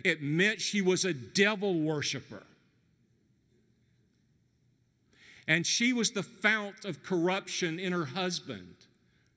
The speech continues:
who was the fount of corruption in Israel. He called Elijah the troubler of Israel,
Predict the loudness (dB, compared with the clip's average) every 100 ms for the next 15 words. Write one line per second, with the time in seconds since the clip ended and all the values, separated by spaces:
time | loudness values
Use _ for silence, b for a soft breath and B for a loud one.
0 | _ -2 0 -2 -8 -2 -2 -2 -6 -10
1 | -8 -8 -4 0 0 -2 -6 -4 -4 -8
2 | -14 -2 0 0 0 0 0 -2 -6 -8
3 | -14 B -4 -4 0 -2 0 0 2 2
4 | 2 2 0 -4 -2 -4 -4 -2 0 0
5 | -2 -4 -4 -2 0 -2 -4